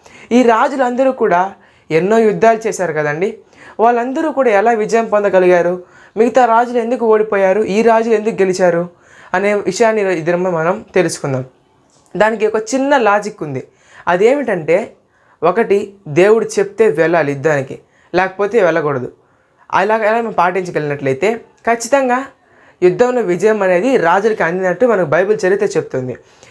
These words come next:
అదేమిటంటే, యేసు ప్రభుల వారు యుద్ధానికి వెళ్ళమంటే వెళ్ళాలి, అసలు ఏం చేయమంటే అది చేస్తే మనకి ఏ దాంట్లోనే విజయం కలుగుతుందండి.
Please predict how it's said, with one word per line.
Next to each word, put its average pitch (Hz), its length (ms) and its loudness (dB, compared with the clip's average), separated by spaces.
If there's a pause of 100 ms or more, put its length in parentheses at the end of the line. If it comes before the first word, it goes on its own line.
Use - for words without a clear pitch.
(280)
అదేమిటంటే, 208 800 -2 (1200)
యేసు 220 220 2
ప్రభుల 202 240 0
వారు 170 180 2
యుద్ధానికి 180 440 -2
వెళ్ళమంటే 196 720 -2
వెళ్ళాలి, 156 440 -2 (1000)
అసలు 175 220 -2
ఏం 208 320 4 (100)
చేయమంటే 269 420 0
అది 226 180 -2 (100)
చేస్తే 180 540 -2 (460)
మనకి 220 540 -2
ఏ 233 220 4
దాంట్లోనే 262 440 -2
విజయం 196 340 0
కలుగుతుందండి. 143 680 -4